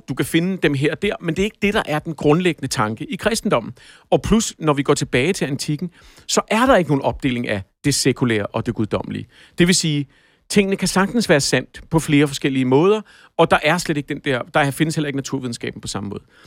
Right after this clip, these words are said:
En meget populær metode af det her, øh, øh, til, til at læse Bibelen, det er noget, der hed, øh, dispensationalismen, som blev udviklet i, i slutningen af det nittende århundrede af, af John Nelson Darby, der var sådan en irsk præst. Og, og det, han ligesom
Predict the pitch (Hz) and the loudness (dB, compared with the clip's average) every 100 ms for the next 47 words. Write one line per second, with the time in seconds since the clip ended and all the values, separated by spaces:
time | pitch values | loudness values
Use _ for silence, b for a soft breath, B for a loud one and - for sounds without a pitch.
0 | b b b - 175 175 240 220 185 170 | b b b 4 4 4 2 4 4 4
1 | 170 170 - 143 147 139 120 - - 123 | 4 0 2 2 2 0 -4 -6 -4 -4
2 | 110 - 120 - 131 - 117 117 127 127 | -4 -10 -10 -8 -6 -2 -2 -2 -4 -6
3 | 120 117 113 b b 156 147 147 151 139 | -8 -8 -10 b b 4 6 6 4 2
4 | 131 - 117 110 - - 165 - 170 160 | 0 -2 -2 -2 -6 0 0 4 4 4
5 | 175 - 170 175 226 - 151 - _ b | 2 4 4 6 4 2 -4 -6 _ b
6 | b b b - 165 151 165 165 180 185 | b b b 2 2 4 4 4 2 0
7 | 165 156 151 151 135 147 123 165 165 165 | -2 -2 -2 -2 -2 -4 -2 -2 0 -2
8 | 156 - 127 123 123 139 151 151 120 147 | -2 -2 0 2 2 2 0 -2 0 2
9 | 160 151 - 135 113 107 - - 120 104 | 2 0 0 0 0 0 -4 -6 -4 -4
10 | 104 - 143 139 123 127 147 - 101 101 | -4 2 4 4 2 0 -2 0 0 0
11 | 110 151 120 117 127 123 131 127 - - | -2 -2 -2 -2 -4 -4 -4 -6 -6 -8
12 | - 104 - - _ b b b b 175 | -8 -8 -10 -18 _ b b b b 4
13 | 165 160 - 226 214 202 190 202 185 | 4 2 2 4 4 4 2 0 -2